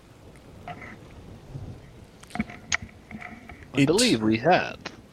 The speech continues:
Speaker 2: could be advantageous on your part to partake if he is offering peace to scout out the castle for what is the inevitable war.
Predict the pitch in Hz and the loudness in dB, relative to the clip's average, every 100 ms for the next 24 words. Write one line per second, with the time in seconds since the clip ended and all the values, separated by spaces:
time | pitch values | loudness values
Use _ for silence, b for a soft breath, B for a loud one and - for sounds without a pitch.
0 | - - - - - - - - - - | -20 -20 -20 -20 -20 -20 -20 -20 -20 -20
1 | - - - - 151 156 151 113 120 135 | -20 -18 -14 -2 -2 2 6 6 4 2
2 | 139 110 101 90 - 98 98 - 101 113 | 0 -2 -4 -4 -4 -4 -6 -6 -2 -2
3 | 156 - - - - - - 95 - 107 | -2 -10 -14 -18 -12 -10 -8 -8 0 2
4 | 123 - - - - 110 - 101 - - | 2 0 -12 -10 -6 -4 -4 -4 -4 -4
5 | 98 - 120 120 - - - - 120 - | -4 -4 -4 -2 -2 -2 -4 -2 -2 2
6 | 67 - 113 - - - - - - - | 2 4 2 0 -8 -2 -2 -2 -4 -8
7 | - - - - - - 107 95 - - | -12 -16 -18 -12 -6 -6 -4 -4 -4 -8
8 | - 90 95 82 - 98 80 - 64 50 | -8 -6 -4 -4 -6 -8 -8 -6 -6 -6
9 | - | -8